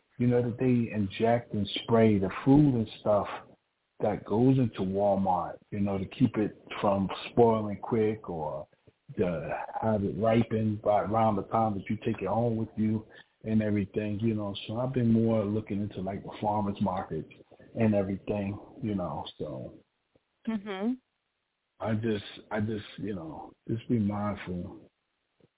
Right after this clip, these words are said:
Speaker 1: I just try to be mindful of where I get my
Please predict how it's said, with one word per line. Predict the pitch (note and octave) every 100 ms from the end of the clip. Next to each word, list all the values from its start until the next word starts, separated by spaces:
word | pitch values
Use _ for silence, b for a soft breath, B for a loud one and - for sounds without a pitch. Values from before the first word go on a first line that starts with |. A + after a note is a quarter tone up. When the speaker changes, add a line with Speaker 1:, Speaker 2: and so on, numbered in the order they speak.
| _ _
Speaker 1:
I | A2
just | A2+ G2+ -
try | G2+ G#2
to |
be | G2 G2
mindful | F#2 F2+ F#2 - G2
of | F#2 F2
where | F#2+ F#2
I |
get | F#2 F#2+ E2
my | E2+